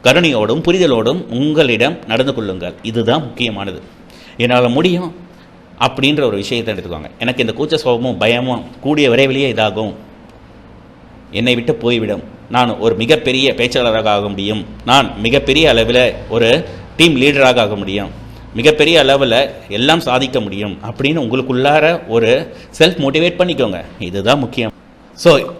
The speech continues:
இப்போ உங்களுக்கு புரிஞ்சிருக்கும், இந்த கூச்ச சுபாவம்ன்றது சர்வசாதாரணம், எல்லாருக்கும் இருக்கிறது தாங்க. இந்த கூச்ச சுபாவமும் பயமும் இதுலேருந்து நீங்க விடுபடணும் அப்படின்னா, இந்த ஆறு டிப்ஸை ஃபாலோ பண்ணுங்க. டெஃபினட்டாக மிகப்பெரிய அளவுல உங்களுக்கு வெற்றி நிச்சயம் அப்படின்றத நம்புங்க,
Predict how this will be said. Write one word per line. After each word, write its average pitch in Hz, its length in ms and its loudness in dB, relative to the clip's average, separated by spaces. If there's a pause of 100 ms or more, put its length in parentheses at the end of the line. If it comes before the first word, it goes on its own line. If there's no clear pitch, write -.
(120)
இப்போ 170 280 6
உங்களுக்கு 170 360 6
புரிஞ்சிருக்கும், 139 480 4
இந்த 123 180 2
கூச்ச 202 380 4
சுபாவம்ன்றது 117 880 0
சர்வசாதாரணம், 107 680 -2
எல்லாருக்கும் 113 500 0
இருக்கிறது 175 360 -4
தாங்க. 156 260 -4 (340)
இந்த 175 380 -2
கூச்ச - 20 0
சுபாவமும் 135 380 0
பயமும் 120 500 2 (140)
இதுலேருந்து 139 380 0
நீங்க 113 160 -2
விடுபடணும் 120 440 -2
அப்படின்னா, 104 440 -2
இந்த 104 160 -2
ஆறு 135 320 2
டிப்ஸை 135 260 -4
ஃபாலோ 135 240 2
பண்ணுங்க. 117 360 -2 (120)
டெஃபினட்டாக 160 580 0
மிகப்பெரிய 160 460 2
அளவுல 143 280 2
உங்களுக்கு 135 480 -2
வெற்றி 131 280 -2
நிச்சயம் 131 400 0
அப்படின்றத 123 480 0
நம்புங்க, 156 500 4